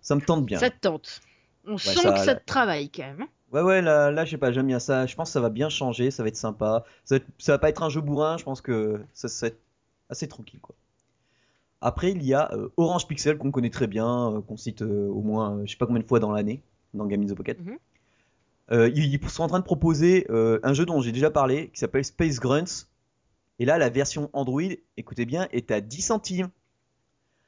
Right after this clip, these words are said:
Speaker 1: Alors, si vous aimez le pixel art,
Speaker 2: Dix
Speaker 1: euh, les jeux au
Speaker 2: centimes.
Speaker 1: tour par tour, ouais, dix centimes d'euros. <laughs>
Speaker 2: Putain.
Speaker 1: Donc, euh, si vous aimez, euh, le pi-, alors, euh, pas sur, pas, pas sur I O S, hein, euh, que sur Android, hein.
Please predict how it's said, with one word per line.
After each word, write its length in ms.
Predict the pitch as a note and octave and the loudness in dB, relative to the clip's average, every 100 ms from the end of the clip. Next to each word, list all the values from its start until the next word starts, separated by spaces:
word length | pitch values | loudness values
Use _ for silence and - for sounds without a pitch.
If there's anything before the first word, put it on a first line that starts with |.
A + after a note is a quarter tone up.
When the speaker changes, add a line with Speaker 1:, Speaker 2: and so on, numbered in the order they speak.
| _ _ - | _ _ -2
Speaker 1:
Alors, 240 | B2+ C3 | 2 2
si 100 | - | 0
vous 120 | F#3+ | -4
aimez 120 | G3+ G3+ | 0 0
le 80 | |
pixel 320 | F#3+ D#3 D#3+ D3+ | 0 -4 2 4
art, 160 | D#3+ | 4
Speaker 2:
Dix 240 | E3 F4 A2+ | 2 -6 -4
Speaker 1:
euh, 200 | A2 C4 | 0 2
les 140 | A#3+ | 2
jeux 120 | B2+ E3+ | 2 0
au 40 | |
Speaker 2:
centimes. 100 | G3+ | -2
Speaker 1:
tour 120 | E3 | -4
par 220 | - D#3 | -2 -2
tour, 280 | - D#3+ D#3 D#3 _ _ - | -2 -8 -10 -14 _ _ -4
ouais, 200 | B2 A#2 | -2 -2
dix 100 | A#2 | -6
centimes 320 | C3+ B2+ B2+ | -10 -8 -6
d'euros. 300 | B2 A2 A#2 _ _ _ _ _ | -4 -6 -8 _ _ _ _ _
<laughs> 1040 | - - - - - _ _ _ - - - | -2 -2 -4 -14 -20 _ _ _ -20 -20 -12
Speaker 2:
Putain. 240 | A3+ - | -10 -4
Speaker 1:
Donc, 220 | - C3 C3+ | -4 -2 -4
euh, 40 | |
si 160 | B2 F3+ | -6 -8
vous 160 | F3+ | -6
aimez, 320 | F#3 E3+ F3 | -6 -6 -4
euh, 80 | E3 | -2
le 140 | C3+ C3+ | -2 -2
pi-, 240 | - D3+ | -8 -2
alors, 240 | A#2+ B2 | 2 2
euh, 160 | A#2+ A2+ - _ _ _ | 2 -4 -8 _ _ _
pas 100 | - | -4
sur, 240 | F3+ D#3 C#3+ | -2 -4 -2
pas, 140 | E3+ | -2
pas 240 | E3+ - E3+ | -4 -6 -6
sur 200 | E3+ D#3+ | 0 2
I 80 | |
O 80 | C#3+ | 4
S, 160 | C3 - | 2 0
hein, 180 | C#3 C3 | -2 2
euh, 360 | C#3 C3 A#2 | 2 2 -2
que 120 | A2+ C#3+ | -4 -8
sur 160 | - | -6
Android, 180 | B2+ A2 | -4 -4
hein. 180 | G2+ | -6